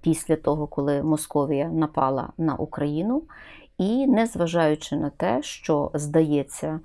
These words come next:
однією рукою Туреччина нам допомагає, а іншою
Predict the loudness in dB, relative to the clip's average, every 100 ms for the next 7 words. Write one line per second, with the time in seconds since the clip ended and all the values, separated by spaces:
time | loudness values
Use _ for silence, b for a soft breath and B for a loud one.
0 | B B B 2 2 4 2 2 2 0
1 | 0 -2 0 2 2 0 -2 0 0 -2
2 | -4 -4 -4 -6 -2 -2 -2 -6 -2 0
3 | 0 0 0 0 0 2 0 -2 -12 _
4 | _ _ _ b b 0 0 0 -2 -2
5 | -2 -2 -2